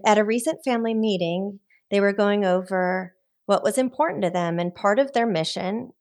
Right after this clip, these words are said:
is states, "Respect differing opinions and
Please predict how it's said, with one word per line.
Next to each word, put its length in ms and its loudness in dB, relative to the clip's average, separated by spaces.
is 280 -4
states, 480 -2
"Respect 600 0
differing 500 -2
opinions 800 -4
and 140 -4